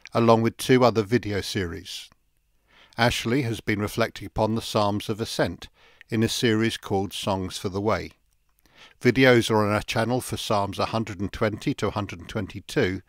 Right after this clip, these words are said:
and next Wednesday we'll be publishing Psalm a hundred and twenty-three. For fun, we're also setting weekly tasks in our Terrace two-minute task series.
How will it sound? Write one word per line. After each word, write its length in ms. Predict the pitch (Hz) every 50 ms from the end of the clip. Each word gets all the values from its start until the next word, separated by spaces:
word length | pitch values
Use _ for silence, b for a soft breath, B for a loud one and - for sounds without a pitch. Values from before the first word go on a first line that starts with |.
| b b b b b b b b
and 160 | - 107 107 123
next 280 | 151 - - - -
Wednesday 460 | - 113 92 92 90 - - - 104
we'll 160 | 104 107 113 101
be 100 | 120 110
publishing 580 | - - 113 98 101 104 - - 113 107 101
Psalm 380 | - - - 107 95 95 95 98
a 40 | 90
hundred 340 | - 98 92 85 107 92
and 100 | 85 101
twenty-three. 840 | - - 104 92 82 - - 90 - - - - 117 95 85 80 - _ _ _ _ _ _ _ _ _ _ _ _ _ _ _ _ _ _ _ _ _ _ _ _ _ - - - - _ _
For 120 | - 127
fun, 360 | 110 - - 110 107 117 147 135
we're 180 | 117 107 107
also 300 | 120 147 135 - - 95
setting 400 | 87 - - 101 - - 120 117
weekly 360 | 113 104 107 - - - 110
tasks 580 | - - - 143 123 95 90 - - - - -
in 100 | 107 107
our 120 | 110 110
Terrace 440 | - - - 117 104 101 104 - -
two-minute 540 | - - - 107 95 95 101 101 104 - -
task 360 | - 143 131 120 107 - -
series. 520 | - - 98 87 82 87 - - - -